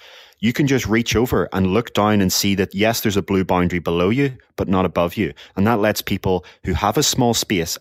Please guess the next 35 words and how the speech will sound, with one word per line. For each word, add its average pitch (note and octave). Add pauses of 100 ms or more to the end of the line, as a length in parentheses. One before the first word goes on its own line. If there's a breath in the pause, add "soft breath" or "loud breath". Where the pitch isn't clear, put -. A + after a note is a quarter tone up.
access G2
a F#2
lot F#2
more F2
of E2
these F2
kind F2
of E2
room F2
scale E2+
experiences. E2+
And F2+
that's G2
what F#2+
I'm F2+
really F2
excited F#2
about, E2+ (200 loud breath)
'cause -
I G#2
think -
it -
is - (600 loud breath)
beyond F#2+
time E2+
that F2
we F2+
get F2
rid E2+
of E2
this -
essentially F2+
two F2+
D D#2+
Guardian. D#2+